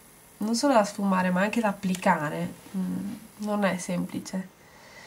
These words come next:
E create questa forma, non bisogna essere precisi perché andremo a sfumare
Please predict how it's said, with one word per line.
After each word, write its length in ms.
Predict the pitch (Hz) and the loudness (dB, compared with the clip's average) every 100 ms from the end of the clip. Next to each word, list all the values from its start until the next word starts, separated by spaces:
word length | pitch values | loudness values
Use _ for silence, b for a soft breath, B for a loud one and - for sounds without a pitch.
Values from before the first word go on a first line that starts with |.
| B - | B -4
E 140 | 262 | -2
create 540 | 247 294 254 214 - 226 | 2 6 8 6 4 -2
questa 680 | 220 - 202 190 185 - - - - - | -2 2 6 6 6 2 -6 -18 -16 -16
forma, 580 | - 208 190 185 175 180 | -4 2 4 4 2 2
non 160 | 196 | 2
bisogna 380 | 220 214 226 226 | 2 2 2 2
essere 280 | 226 214 208 | 2 2 0
precisi 500 | 220 262 - 208 202 | 2 2 2 0 0
perché 200 | 190 190 | 0 0
andremo 300 | 185 190 190 | 0 2 2
a 40 | |
sfumare 800 | 196 - 208 196 165 175 180 - | 0 -2 0 2 4 4 4 0